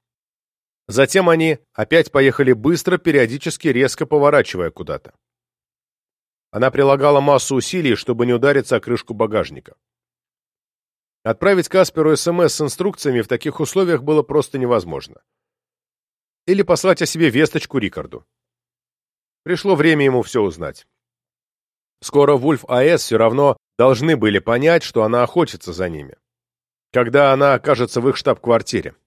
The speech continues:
Теперь уже не будет иметь значения, есть у них свои люди в полиции и предупредят те их или нет. Она порылась в своем рюкзаке, нашла то, что искала.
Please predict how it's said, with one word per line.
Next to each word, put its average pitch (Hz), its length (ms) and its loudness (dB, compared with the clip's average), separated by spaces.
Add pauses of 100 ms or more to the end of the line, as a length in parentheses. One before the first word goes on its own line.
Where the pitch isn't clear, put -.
(600)
Теперь 190 280 2
уже 175 160 2
не 185 100 2
будет 185 280 -2
иметь 170 200 -2
значения, 165 580 0
есть 143 340 -4
у 175 40 0
них 156 140 -2
свои 151 260 -2
люди 151 240 -2
в 139 60 -6
полиции 143 600 -2
и 123 160 -6
предупредят 117 720 0
те 135 180 -2
их 120 160 -4
или 117 160 -2
нет. 95 420 -6 (760)
Она 120 220 0
порылась 139 420 4
в - 20 -8
своем 120 320 2
рюкзаке, 107 540 -2
нашла 98 380 -2
то, 110 160 -4
что 101 200 -6
искала. 78 480 -10